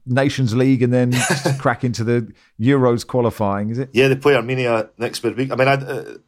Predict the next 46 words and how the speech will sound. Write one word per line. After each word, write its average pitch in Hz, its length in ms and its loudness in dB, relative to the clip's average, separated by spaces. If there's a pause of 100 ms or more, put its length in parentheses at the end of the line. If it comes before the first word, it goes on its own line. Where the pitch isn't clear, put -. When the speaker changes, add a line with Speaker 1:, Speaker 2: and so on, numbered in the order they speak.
(140)
Speaker 2:
I 120 40 -4
don't 156 120 2
know 135 60 2
what... 117 260 0
The, - 420 -12
I, - 360 -6
I 127 40 0
think 151 340 -2
they 110 100 -2
sh-, - 120 -12 (240)
should - 240 -12
probably 143 220 2
give 117 140 0
the 104 60 -6
players 110 280 0
a 87 40 -8
few 110 180 -2
days 98 200 2
off 113 300 2
'cause 101 160 -6
they 107 80 -2
don't 113 240 -4
play 104 140 -2
till 95 140 -4
Wednesday 107 420 0
and 95 100 -4
it's - 180 -12
all 113 140 0
gonna 98 160 -4
be 90 80 -4
pretty 87 200 -6
flat 98 340 -2
around 92 360 -8 (600)
that 98 220 -2
camp. 110 320 0
And 110 80 -2
then 120 100 2
they 117 60 0
go 120 100 2
to 104 60 0
Dublin 117 320 0
and 95 120 -12
play, 101 220 2
play - 280 -2
Ireland, 98 500 0
um, 92 380 -6